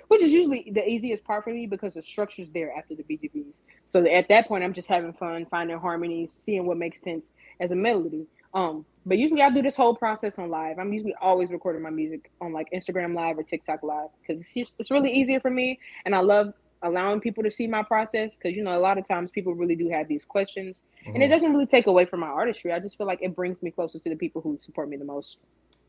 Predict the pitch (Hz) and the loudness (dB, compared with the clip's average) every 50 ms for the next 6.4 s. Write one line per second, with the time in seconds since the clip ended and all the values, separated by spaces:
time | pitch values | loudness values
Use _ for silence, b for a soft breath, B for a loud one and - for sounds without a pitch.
0 | _ _ _ _ _ _ _ _ _ _ _ _ _ _ _ _ _ _ _ _ | _ _ _ _ _ _ _ _ _ _ _ _ _ _ _ _ _ _ _ _
1 | - 107 101 - - 110 101 98 95 90 92 85 87 90 82 82 80 78 - _ | -14 -14 -14 -14 -14 -12 -12 -12 -12 -12 -12 -14 -14 -14 -14 -16 -18 -20 -20 _
2 | _ _ _ _ _ _ _ _ _ _ - _ _ - - B B B B B | _ _ _ _ _ _ _ _ _ _ -20 _ _ -14 -10 B B B B B
3 | - - 311 370 403 427 381 392 349 311 - - 311 302 339 330 294 311 302 - | 4 6 8 8 8 10 10 8 8 6 6 4 4 6 6 4 2 0 -2 -2
4 | - 294 311 320 320 - - - 294 294 311 294 247 - _ _ - 277 294 294 | 0 0 -2 -2 -2 -6 -8 -4 -2 0 0 0 -2 -6 _ _ -6 -4 -4 -2
5 | 302 277 240 214 185 165 160 151 143 151 165 170 - - 233 226 - 233 - 233 | -2 -2 -4 -4 -4 -4 -6 -6 -4 -4 -4 -4 -2 -2 -4 -4 -4 -2 0 0
6 | 226 254 254 247 247 240 233 | 2 2 0 0 -2 -4 -6